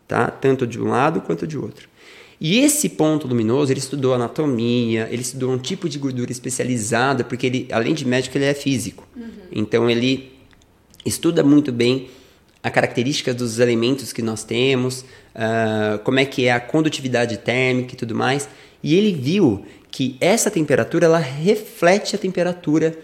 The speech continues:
Speaker 1: do centro termorregulador, ou seja, ela me dá a temperatura do cérebro.
Speaker 2: Caramba.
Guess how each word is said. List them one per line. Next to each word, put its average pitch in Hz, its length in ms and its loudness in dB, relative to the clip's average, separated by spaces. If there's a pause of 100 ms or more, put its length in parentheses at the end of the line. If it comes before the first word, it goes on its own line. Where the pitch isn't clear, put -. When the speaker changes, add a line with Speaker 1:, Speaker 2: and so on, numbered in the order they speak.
(120)
Speaker 1:
do 151 100 -2
centro 160 340 -2
termorregulador, 151 640 0
ou 127 60 -2
seja, 127 180 -4
ela 147 100 2
me 170 100 4
dá 170 100 4
a - 20 4
temperatura 190 420 -2
do 214 120 -2
cérebro. 110 440 -2
Speaker 2:
Caramba. - 1000 -20